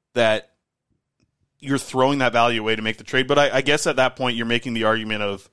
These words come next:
okay, it's still a little bit worrisome. Like, hey, Vitaly Kravtsov was a top ten pick. He didn't do anything on his E L C. You'd get a better thing if you traded that ninth overall pick for, let's say, Filip Hronek at the time. You would be happy with those three years.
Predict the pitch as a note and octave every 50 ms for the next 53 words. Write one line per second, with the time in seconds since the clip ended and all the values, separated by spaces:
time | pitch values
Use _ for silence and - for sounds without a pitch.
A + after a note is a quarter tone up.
0 | _ _ _ _ _ _ _ _ _ _ - C3+ - - A#2+ A2+ A2 A2 A2 G#2+
1 | - _ _ A#2 - - - - - - - C#3+ C3+ C3 C3 C3 B2+ B2+ B2 B2
2 | A#2 B2 A#2+ A#2 A2+ A2 A#2 A2+ A#2 A2+ A2 - B2 A2+ A2+ A2 A2+ - - C#3
3 | A#2+ G#2 A2 - A#2+ A2+ A#2 A2 - A#2+ B2+ B2+ - - A#2 G#2+ G2 G#2+ G2 F#2
4 | - A2 G2+ - - G#2+ G2 F#2+ - G#2+ A2 - _ _ _ _ _ _ _ _
5 | _ _ _ _ _ _ G#2 A#2 B2+ A#2 G#2 G2+ G2 F#2+ G2+ G2+ G#2 G2+ G2+ G2
6 | F#2+ F#2+ G#2+ G2+ F#2+ F#2 - - G2+ F#2 G#2 - _ _ _ _ _ - A#2 A2+
7 | C#3 C#3 B2+ G#2+ G2+ A#2+ B2 B2 A2 - - B2+ C3 B2+ A#2 A2+ G#2+ G#2 - C3
8 | A#2+ B2+ A#2+ A2+ G#2+ A#2 A2+ A2+ - A2+ A#2 A#2 A#2 A2 - C3+ A2 A#2 B2 A2
9 | G#2+ - - C#3 C3 - - - - A2 A2+ A2+ A#2 A#2 A2+ A2+ A#2 B2+ - -
10 | C3 C3 - - C#3+ D3+ D3 D#3 D#3 E3+ F3+ E3+ - C#3 A#2+ - G#2+ - A#2 F#2+
11 | D2 - - - A#2+ C3 C3 B2 C3 C#3+ C#3+ C#3 C#3+ C#3+ C#3+ C3 C3+ - - -
12 | D3 C#3 C#3 D#3+ F#3 D#3 B2 B2 B2